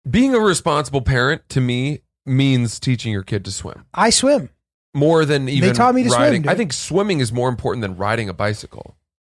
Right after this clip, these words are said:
Speaker 2: Dude, they, they actually signed me up for so many swimming lessons that I graduated, and then they just gave me my own class of students.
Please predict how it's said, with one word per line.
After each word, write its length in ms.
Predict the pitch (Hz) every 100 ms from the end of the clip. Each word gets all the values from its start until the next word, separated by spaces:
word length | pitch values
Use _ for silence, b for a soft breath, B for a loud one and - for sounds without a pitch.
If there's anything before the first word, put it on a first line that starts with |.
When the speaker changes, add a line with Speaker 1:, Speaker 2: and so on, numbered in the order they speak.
| _
Speaker 2:
Dude, 160 | 226 214
they, 180 | 220 240
they 200 | 190 214
actually 300 | 226 247 277
signed 280 | - 240 226
me 60 | 220
up 100 | 214
for 120 | 214
so 220 | - 185
many 160 | 190 190
swimming 320 | - 170 180
lessons 380 | 196 196 240 226
that 100 | 185
I 100 | 170
graduated, 840 | 143 156 170 170 165 151 147 143 143 _ _
and 120 | 190 190
then 100 | 190
they 80 |
just 240 | 170 175 123
gave 280 | 165 175 165
me 160 | 175
my 180 | 170 165
own 160 | 170 160
class 400 | 170 170 147 160
of 80 |
students. 540 | - 175 143 - -